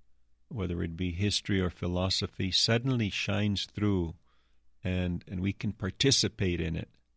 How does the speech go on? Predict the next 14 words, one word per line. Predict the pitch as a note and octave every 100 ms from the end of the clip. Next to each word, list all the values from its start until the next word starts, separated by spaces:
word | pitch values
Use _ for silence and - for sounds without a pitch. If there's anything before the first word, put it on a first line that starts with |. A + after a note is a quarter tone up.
| _ _ _ _ -
Uh, | F2+ -
I | -
think | - A2+ G#2+
that's | G#2 -
why | G2+
the | F2+ E2+
Big | F2+ F#2+ F2+
Read | F#2 G2 E2+ - _
program | - G#2 G2+ F#2 F2+
is | F2 -
so | - G#2
important, | A2+ F#2 - G2+ F2+ F2+ -
that | F#2
it's | E2+ -